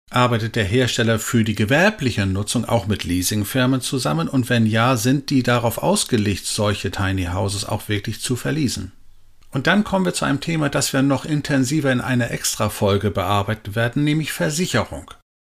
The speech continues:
Wenn ihr ständig mit dem Tiny House umhertingeln wollt, benötigt ihr natürlich eine Kaskoversicherung. Das dürfte völlig klar sein.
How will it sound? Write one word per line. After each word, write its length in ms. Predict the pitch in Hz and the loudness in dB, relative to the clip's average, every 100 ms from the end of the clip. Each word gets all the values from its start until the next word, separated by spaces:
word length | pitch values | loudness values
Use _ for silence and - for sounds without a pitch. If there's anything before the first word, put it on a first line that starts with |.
| _ _ - | _ _ -2
Wenn 200 | 147 165 | 0 2
ihr 140 | 151 | 2
ständig 520 | 131 185 190 147 104 | 0 0 0 0 2
mit 160 | 113 110 | 2 2
dem 140 | 110 | 2
Tiny 300 | 104 113 113 | 2 2 2
House 220 | 98 107 104 | 2 0 -2
umhertingeln 800 | 87 85 98 110 143 156 151 | -4 2 2 2 0 2 0
wollt, 220 | 160 160 - | 0 -2 2
benötigt 480 | 113 117 120 131 | 4 4 0 -2
ihr 80 | 120 | -2
natürlich 560 | 104 98 107 104 127 - | 0 -2 -2 0 -2 0
eine 240 | 113 131 | 0 0
Kaskoversicherung. 1160 | 131 - - - - - 82 - 90 - 85 87 | 0 -2 -4 -4 -6 -6 -6 -6 -8 -10 -8 -4
Das 280 | 95 - - | -2 0 0
dürfte 320 | 135 - 143 | -2 -2 -6
völlig 400 | - 95 113 - | -4 -4 -6 -4
klar 240 | 101 85 | -4 -4
sein. 180 | - | -6